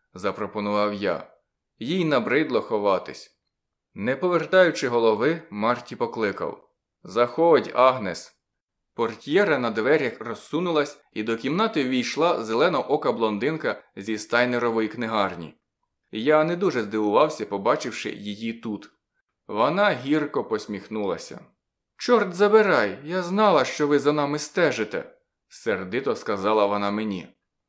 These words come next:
«Я попереджала Джо, щоб був обережний».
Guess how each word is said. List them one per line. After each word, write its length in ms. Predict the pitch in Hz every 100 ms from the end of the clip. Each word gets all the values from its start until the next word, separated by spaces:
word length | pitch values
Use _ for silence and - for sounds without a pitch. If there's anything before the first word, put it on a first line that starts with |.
| _
«Я 280 | 135 139 170
попереджала 840 | 165 156 165 165 147 160 190 147 117
Джо, 520 | 113 131 160 110 -
щоб 420 | - - 135 120
був 240 | 147 156 131
обережний». 920 | 139 165 190 143 107 98 80 -